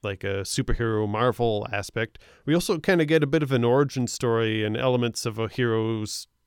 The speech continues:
kind of developing and being who they are. And I guess, <sighs> I don't know why, and m-, maybe I s-, need to watch this again, but upon just one viewing,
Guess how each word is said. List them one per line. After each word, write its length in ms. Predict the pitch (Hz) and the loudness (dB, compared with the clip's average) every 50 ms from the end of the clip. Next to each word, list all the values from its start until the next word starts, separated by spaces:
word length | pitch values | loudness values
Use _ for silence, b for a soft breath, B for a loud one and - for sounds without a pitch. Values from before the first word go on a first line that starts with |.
| _ _ | _ _
kind 180 | - 131 117 120 | -2 0 0 0
of 140 | 107 - | 0 -2
developing 640 | - 113 98 120 117 110 107 - - 113 110 107 104 | -4 -2 0 0 0 0 0 -2 -2 -2 -2 -2 -4
and 300 | 101 104 107 104 101 101 - _ _ _ _ _ _ _ - | -4 -4 -4 -6 -6 -8 -12 _ _ _ _ _ _ _ 0
being 240 | 127 123 120 113 | 2 2 2 2
who 120 | 107 117 113 | 0 -2 -2
they 120 | 107 101 | -2 -4
are. 260 | 101 101 98 98 104 - b b b b b b b b b b b b b b b b b b _ - | -4 -4 -6 -8 -12 -16 b b b b b b b b b b b b b b b b b b _ 2
And 100 | 143 151 | 4 6
I 60 | 151 | 6
guess, 340 | 147 190 220 - - - - - _ _ _ _ _ _ _ _ _ - | 6 4 0 0 -2 -8 -10 -14 _ _ _ _ _ _ _ _ _ -14
<sighs> 260 | - - - - - | -12 -12 -12 -14 -12
I 100 | - 170 | -8 -4
don't 160 | 202 240 262 | -2 0 0
know 280 | 285 302 294 202 127 - - 101 | 2 2 2 2 0 -2 -6 -4
why, 560 | 110 131 156 135 104 98 101 101 95 - - _ _ _ | -2 0 2 0 0 -2 -6 -10 -10 -12 -14 _ _ _
and 300 | 131 131 135 135 139 147 | 2 4 4 4 4 2
m-, 140 | - B B B B - _ | -2 B B B B -10 _
maybe 300 | 123 139 156 185 220 202 | 4 4 4 6 6 4
I 60 | 180 | 4
s-, 140 | 143 - - | 2 0 0
need 220 | 151 147 147 147 - | 0 2 2 2 0
to 500 | - 135 131 131 131 131 127 127 123 120 117 | 0 0 2 4 4 4 4 2 0 0 0
watch 320 | 113 120 127 123 - - | 0 2 0 0 -2 -4
this 200 | - 127 - - | -6 -6 -4 -4
again, 500 | 123 113 - 127 110 98 90 92 104 110 - _ _ _ _ _ _ _ _ | -4 -2 -2 -2 -2 -2 -4 -6 -8 -10 -12 _ _ _ _ _ _ _ _
but 120 | - 131 123 | 0 2 4
upon 400 | 127 - - 175 185 196 208 202 | 4 2 4 4 4 4 4 2
just 240 | - 208 180 - - | 0 0 -2 -2 0
one 280 | 139 143 147 156 156 127 | 2 4 4 4 2 0
viewing, 460 | - 123 127 123 98 95 95 95 | 0 0 -2 0 -2 -2 -6 -8